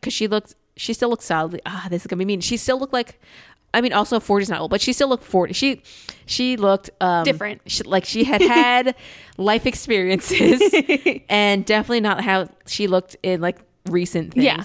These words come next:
Speaker 1: before she died, you know? So
Speaker 2: Yeah,
Speaker 1: it
Speaker 2: yeah.
Speaker 1: was definitely before she got altercations and things to, done, you know, work done.
Speaker 2: Yeah.
Speaker 1: Um,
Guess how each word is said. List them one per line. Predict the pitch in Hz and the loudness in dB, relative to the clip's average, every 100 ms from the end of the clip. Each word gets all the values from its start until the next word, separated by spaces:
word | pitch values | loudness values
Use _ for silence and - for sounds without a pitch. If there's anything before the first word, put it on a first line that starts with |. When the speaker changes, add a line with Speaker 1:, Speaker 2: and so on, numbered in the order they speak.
| - | -10
Speaker 1:
before | 175 165 160 | -8 -6 -6
she | - | -8
died, | 156 143 151 | -6 -6 -6
you | |
know? | 151 156 | -8 -8
So | - | -4
Speaker 2:
Yeah, | 214 | -2
Speaker 1:
it | 185 | 0
Speaker 2:
yeah. | 180 | -2
Speaker 1:
was | 175 | 0
definitely | 202 190 214 | 0 0 0
before | 214 190 175 175 | 0 -2 0 -2
she | - 165 | -4 -6
got | 156 147 143 _ _ _ _ - | -4 -4 -6 _ _ _ _ -12
altercations | - 180 170 156 147 147 143 | -8 -6 -8 -12 -12 -14 -14
and | 143 139 | -18 -16
things | - 147 156 | -14 -12 -14
to, | - - - | -14 -16 -12
done, | 160 139 156 - - | -12 -10 -12 -14 -12
you | 175 | -8
know, | 165 | -6
work | 160 170 | -8 -8
done. | - 151 175 _ | -8 -8 -10 _
Speaker 2:
Yeah. | - 208 - - | -6 -6 -6 -4
Speaker 1:
Um, | 165 151 156 | -2 -4 -8